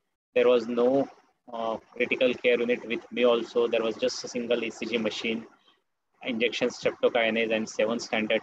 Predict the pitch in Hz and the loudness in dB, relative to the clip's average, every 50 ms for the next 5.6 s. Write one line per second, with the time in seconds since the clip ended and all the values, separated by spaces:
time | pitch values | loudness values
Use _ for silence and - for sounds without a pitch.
0 | - - 107 104 104 98 101 107 104 98 - - - - - - - 113 104 101 | -2 -2 0 0 0 0 -2 -2 -2 -4 -4 -8 -12 -14 -12 -10 -8 -8 -8 -8
1 | 98 98 95 - _ _ - 113 110 113 117 117 113 - _ _ _ _ _ _ | -10 -14 -16 -18 _ _ -6 -4 -2 -2 -2 -2 -4 -6 _ _ _ _ _ _
2 | _ _ _ 120 131 135 143 143 147 147 139 147 147 143 127 117 127 123 135 131 | _ _ _ 2 2 4 4 4 4 4 4 4 2 2 2 2 4 2 2 2
3 | 123 - 120 120 123 120 117 - - - - _ - 120 123 120 - - - 127 | 2 2 4 4 4 2 2 -2 -10 -16 -10 _ 2 2 2 2 2 0 0 2
4 | 127 127 123 117 - - 123 117 117 120 - - - - - - 107 - 117 110 | 2 4 2 2 2 0 2 2 2 2 0 -4 -10 -10 -10 -10 -2 2 2 2
5 | 107 - - - 123 113 113 113 - - - - | 2 0 0 0 2 2 2 2 0 -4 -10 -16